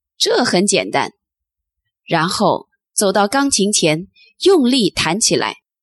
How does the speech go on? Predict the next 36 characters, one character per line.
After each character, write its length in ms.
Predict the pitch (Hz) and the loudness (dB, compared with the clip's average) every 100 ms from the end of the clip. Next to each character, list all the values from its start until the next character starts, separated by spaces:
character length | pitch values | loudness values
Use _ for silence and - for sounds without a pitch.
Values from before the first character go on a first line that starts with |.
| _ _ _ _ _ _ _ _ | _ _ _ _ _ _ _ _
不 120 | 208 | -2
到 160 | 233 214 | 2 2
十 240 | - 214 | 2 2
秒 240 | 277 254 156 | 2 2 2
钟， 340 | 185 180 208 _ _ _ _ _ | 0 -2 -4 _ _ _ _ _
对 160 | - 302 | 0 2
面 240 | 269 254 | 4 2
屋 160 | 277 302 | 2 4
里 260 | 233 156 - | 4 2 0
有 160 | 175 180 | 2 4
人 140 | 392 | 2
打 160 | 226 - | 0 -2
开 180 | 202 | -2
窗， 240 | 208 269 269 320 _ _ _ _ _ | 0 -2 -2 -6 _ _ _ _ _
生 340 | - 330 339 | 0 2 2
气 200 | 311 302 | 0 0
地 140 | 160 156 | 0 2
说 300 | 170 151 - _ _ _ _ _ _ _ | 2 0 -2 _ _ _ _ _ _ _
：“现 320 | - 392 269 | 0 2 2
在 220 | 302 220 | 2 2
已 180 | - 214 | 0 0
经 120 | 285 | 2
是 160 | 349 269 | 2 2
深 300 | - 370 392 | 2 4 4
夜 180 | 320 226 | 4 2
三 220 | 359 381 | 2 2
点 180 | 285 208 | 2 0
半 300 | 359 359 202 | 2 2 2
了， 200 | 98 - _ _ | 0 -4 _ _
还 260 | - 240 349 | -6 -2 0
弹 240 | - 208 | 0 0
琴， 340 | 226 175 165 190 _ - | 2 2 2 -2 _ 0
我 140 | 214 | 2
要 140 | 330 | 4
睡 180 | 339 392 | 2 2
觉。” 380 | 370 403 311 - | 2 2 2 -2